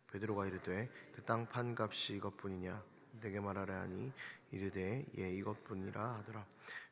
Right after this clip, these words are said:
베드로가 이르되, 너희가 어찌 함께 꾀하여 주의 영을 시험하려 하느냐?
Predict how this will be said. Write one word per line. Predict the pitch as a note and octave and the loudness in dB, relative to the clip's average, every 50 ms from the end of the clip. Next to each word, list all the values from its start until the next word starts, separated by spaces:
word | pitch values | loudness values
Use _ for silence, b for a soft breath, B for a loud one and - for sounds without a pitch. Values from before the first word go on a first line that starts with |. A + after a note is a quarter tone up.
| B | B
베드로가 | - - B2+ C#3 D3 D3+ C3+ C#3 C3+ | 4 8 12 12 12 12 12 12 12
이르되, | B2+ A#2+ A#2 A#2+ B2 | 12 12 10 8 10
너희가 | A#2 B2 C3 C3+ B2+ B2+ | 12 12 12 12 12 12
어찌 | B2 A#2+ - - - C3+ | 12 10 8 6 8 8
함께 | C#3 D#3+ E3+ D#3+ - D#3+ D3 | 8 6 6 4 4 4 4
꾀하여 | D3 - D3+ D3 C3+ C3 B2 A#2+ A2+ | 6 8 10 12 12 12 12 12 10
주의 | - - B2 A#2 A#2+ | 10 8 8 10 10
영을 | A#2 A2+ A2 A#2 A#2+ C3 | 10 10 10 10 8 6
시험하려 | B2+ - - C#3 C3 B2+ B2 B2 A#2+ | 6 8 8 8 10 10 8 8 6
하느냐? | A2+ A2+ A2 G#2+ G#2 G2+ G2 | 6 4 4 4 4 2 2